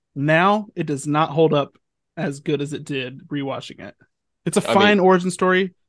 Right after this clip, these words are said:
Speaker 1: It's good. It started
Speaker 2: Yeah.
Speaker 1: the M C U, but
Speaker 2: Okay,
Speaker 1: not
Speaker 2: I can
Speaker 1: some-,
Speaker 2: see that. It's de-, it
Speaker 1: but, I
Speaker 2: definitely
Speaker 1: mean
Speaker 2: doesn't, it's not as good as Winter Soldier, like, anywhere close to that, but, I mean, I didn't dislike it more than Civil
Speaker 1: No, I don't
Speaker 2: War
Speaker 1: dislike
Speaker 2: at all,
Speaker 1: it.
Speaker 2: so,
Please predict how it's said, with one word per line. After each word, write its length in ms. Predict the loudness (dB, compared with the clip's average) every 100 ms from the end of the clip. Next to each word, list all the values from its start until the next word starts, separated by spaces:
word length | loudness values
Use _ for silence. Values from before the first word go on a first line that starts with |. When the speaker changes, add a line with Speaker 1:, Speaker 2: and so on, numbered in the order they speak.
| -10
Speaker 1:
It's 160 | -10
good. 420 | 0 2 2 0 -6
It 180 | -14 -14
started 280 | -4 0 2
Speaker 2:
Yeah. 60 | 0
Speaker 1:
the 120 | -2
M 100 | -4
C 140 | -4
U, 260 | -2 0 -2
but 300 | -4 -6 -8 _ _ _ _ _ _ _ _ _ _ _ _ _ _
Speaker 2:
Okay, 200 | -4 0
Speaker 1:
not 60 | 0
Speaker 2:
I 40 |
can 60 | 2
Speaker 1:
some-, 120 | 0
Speaker 2:
see 160 | -2 -2
that. 240 | -2 -2
It's 140 | -4 0
de-, 120 | 2
it 60 |
Speaker 1:
but, 60 | 4
I 40 |
Speaker 2:
definitely 240 | 4 4 4
Speaker 1:
mean 80 | 4
Speaker 2:
doesn't, 340 | 0 -2 -6 -8 -4
it's 140 | 2
not 120 | 2
as 80 | 2
good 140 | 2
as 60 | 0
Winter 240 | 0 -4
Soldier, 460 | -6 -4 -4 -4 -6
like, 200 | -4 -2
anywhere 260 | -2 -4 -4
close 280 | -4 -4
to 60 | -2
that, 260 | -2 -2 -6
but, 200 | -10 -10 _ _ _ _ _ _ _ -6
I 100 | -4
mean, 160 | -2 -2
I 80 |
didn't 220 | 0 -2 -2
dislike 440 | -4 -2 -4 -2
it 200 | -4 -6 _
more 320 | _ -4 0 0
than 120 | -2
Civil 160 | -2
Speaker 1:
No, 120 | 2 4
I 80 |
don't 100 | 4
Speaker 2:
War 120 | 2 0
Speaker 1:
dislike 280 | -4 -4
Speaker 2:
at 60 | -2
all, 180 | -2 -4
Speaker 1:
it. 60 | -6
Speaker 2:
so, 280 | -6 -6